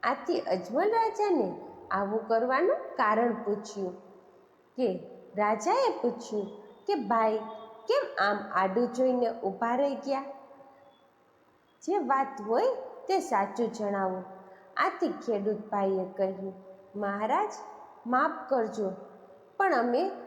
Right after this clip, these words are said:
આજે વાવણી કરવા જઈ રહ્યા છીએ અને તમારા દર્શન થયા. આ મારા માટે અપશુકન કહેવાય, કારણ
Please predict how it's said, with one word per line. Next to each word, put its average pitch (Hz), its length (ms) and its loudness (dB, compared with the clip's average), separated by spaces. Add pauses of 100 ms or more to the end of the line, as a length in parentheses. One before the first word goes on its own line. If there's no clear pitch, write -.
(120)
આજે 349 320 2
વાવણી 233 380 4
કરવા 240 420 2
જઈ 208 300 0
રહ્યા 202 380 0
છીએ 202 340 -8 (760)
અને 494 260 2
તમારા 294 440 4
દર્શન 208 560 -2
થયા. 196 420 -2 (600)
આ 262 100 2
મારા 202 420 2
માટે 202 440 -4 (300)
અપશુકન 302 840 0
કહેવાય, 202 440 2 (880)
કારણ 214 420 2